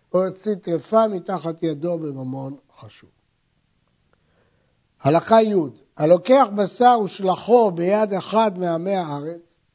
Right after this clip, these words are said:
הרי זה נאמן עליו, ואף על פי שאינו מוחזק בחשוד, אין חוששים לו שמא יחליף. ואפילו עבדי ישראל ואמותיהם נאמנים בדבר זה.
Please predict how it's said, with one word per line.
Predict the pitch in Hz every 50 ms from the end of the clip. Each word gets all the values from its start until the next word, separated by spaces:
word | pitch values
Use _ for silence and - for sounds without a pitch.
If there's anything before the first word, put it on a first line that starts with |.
| _ _ _ _ _ _ _ -
הרי | 143 156 208 247 254
זה | 240 247 240
נאמן | 233 233 233 233 220 214 220 226 226 220
עליו, | 190 165 143 - - _ _ _
ואף | - 165 202 240 247 247
על | 254 240 226 202 -
פי | 254 247 240
שאינו | 196 - - 233 214 208 202 196 208 240 254 269
מוחזק | 254 247 226 156 156 175 208 214 214 202 196
בחשוד, | 202 175 160 185 175 143 - - 147 123 110 107 _ _ _ _ _ _ _ _ _ -
אין | 220 247 269 277 285 277 262
חוששים | 214 - 202 175 - - 185 151 127 - 220 226 240 247 247 240
לו | 240 233 233 226
שמא | - - - - 202 208 214 208 208 202 190 185
יחליף. | 165 - - 151 139 123 107 _ _ _ _ _ _ _ _ _ - 135
ואפילו | 151 180 190 190 170 - - - 240 254 269 269 269 269 262 262 254
עבדי | 240 208 185 175 170 170 175 220 240 247 247 240 233 220
ישראל | 190 - - 208 190 190 190 196 208 226 233 233 226 220 196
ואמותיהם | 190 190 185 185 180 175 175 180 170 - - 180 175 185 208 226 247 240 233 226 208
נאמנים | 190 185 180 175 175 175 175 175 170 175 180 190 214 240 262 262 262 247 226
בדבר | 196 180 170 180 175 165 180 185 180 180 165
זה. | 151 135 131 131 110